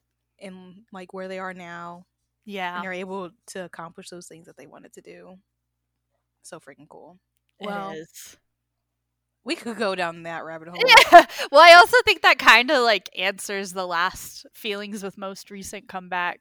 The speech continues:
Speaker 2: Well, not really, but it
Speaker 1: It's the, it's the most recent.
Speaker 2: Most recent feelings.
Speaker 1: Most recent comeback was not my cup of joe.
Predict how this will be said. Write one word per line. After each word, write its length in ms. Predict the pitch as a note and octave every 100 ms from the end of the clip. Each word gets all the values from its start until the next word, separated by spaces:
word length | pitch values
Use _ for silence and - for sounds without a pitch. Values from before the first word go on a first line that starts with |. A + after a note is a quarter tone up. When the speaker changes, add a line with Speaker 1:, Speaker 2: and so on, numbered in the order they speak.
| _
Speaker 2:
Well, 340 | G#3+ A3+ G#3 -
not 200 | A3 G3
really, 280 | F#3+ E3+ F3
but 180 | G#3+
it 200 | A#3+ A#3+ - - - _ -
Speaker 1:
It's 180 | E4+ -
the, 220 | C4 A#3 - A#3+
it's 160 | D4+
the 100 | -
most 240 | G#3+ F#3+ -
recent. 380 | E3 E3+ E3 _
Speaker 2:
Most 380 | A#3+ D4+ D#4+ -
recent 500 | B3+ C4+ C4 C4 -
feelings. 840 | - G3 F#3 F3+ F3 F#3 F#3 - - _ _ _ _ _ _ _ _ _ -
Speaker 1:
Most 300 | D4 G4 C#4+
recent 320 | E4 D#4 A3
comeback 460 | - F#3+ A3 A#3 -
was 200 | E3+ E3
not 240 | D#3+ D#3 - _ _ _ _
my 340 | F3+ D3+ A#2+ D3+ _ _ _ _ -
cup 160 | -
of 80 | -
joe. 260 | - -